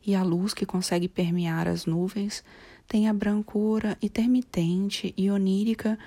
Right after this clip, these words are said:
de uma lâmpada fluorescente gasta. A estátua do Buda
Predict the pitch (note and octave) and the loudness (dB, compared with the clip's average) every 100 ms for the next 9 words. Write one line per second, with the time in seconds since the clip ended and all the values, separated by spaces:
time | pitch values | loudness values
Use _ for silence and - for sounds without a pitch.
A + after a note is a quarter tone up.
0 | - - - G#3 G#3+ A3 G3 G3+ A#3+ B3 | -20 -20 -2 2 4 4 4 2 2 2
1 | A#3 A3+ A3+ G#3+ G#3 G#3 F3+ G3 G#3 A#3 | 2 0 0 0 0 0 0 0 -2 -4
2 | - C#3+ C#3 - - - - _ _ _ | -2 -2 -2 -8 -8 -16 -20 _ _ _
3 | _ - _ - - B3 C4+ - G#3+ A3 | _ -20 _ -20 -2 0 2 2 2 2
4 | A3 G3+ F#3 G3 A3 F3+ F#3 | 2 0 0 0 0 0 -4